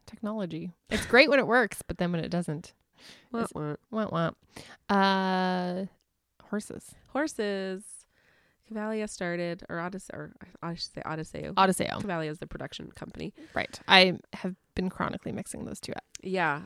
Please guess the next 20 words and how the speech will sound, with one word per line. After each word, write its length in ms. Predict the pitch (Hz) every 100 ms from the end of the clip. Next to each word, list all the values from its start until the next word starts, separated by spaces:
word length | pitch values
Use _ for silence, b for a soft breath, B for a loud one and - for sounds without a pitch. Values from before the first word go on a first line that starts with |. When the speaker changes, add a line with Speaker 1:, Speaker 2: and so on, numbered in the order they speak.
| -
Speaker 2:
I 300 | 143 185 196
shouldn't 460 | - 226 160 175
because 480 | 175 - 160 160 185
it's 120 | 170
Speaker 1:
Yes. 320 | 185 208 269 196
Speaker 2:
basically 460 | 208 185 185 180
the 120 | 175
only 180 | 160 175
thing 160 | 190 190
I 80 | 202
write 160 | 220
about 240 | 180 156 151
now. 180 | 160
<laughs> 200 | 220 240 -
Speaker 1:
That 160 | 185
is 80 | 202
your 80 | 226
Speaker 2:
Just 20 |
Speaker 1:
beat. 260 | 247 233 - 370 392 -
Speaker 2:
kidding. 320 | 254 269 262